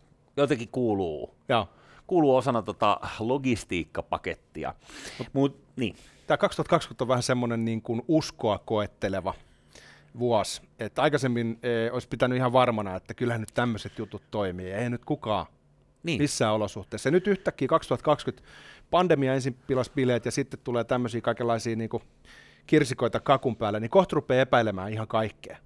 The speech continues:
Speaker 2: Pankkijärjestelmää ja
Speaker 1: Mhm.
Speaker 2: ilmastonmuutoksen hitautta,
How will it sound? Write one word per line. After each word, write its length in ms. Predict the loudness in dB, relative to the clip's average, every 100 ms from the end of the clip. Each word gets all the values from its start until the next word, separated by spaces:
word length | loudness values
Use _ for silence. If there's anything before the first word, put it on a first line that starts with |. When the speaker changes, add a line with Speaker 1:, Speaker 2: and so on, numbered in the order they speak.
| _
Speaker 2:
Pankkijärjestelmää 1400 | -2 -2 -2 -2 0 2 0 -2 -6 -4 -2 0 0 -2 -2
ja 140 | -4
Speaker 1:
Mhm. 300 | -6 -8 -8 -10 -4
Speaker 2:
ilmastonmuutoksen 880 | -2 0 -2 -4 -6 -4 -8 -6 -8
hitautta, 640 | -2 -2 2 2 2 -2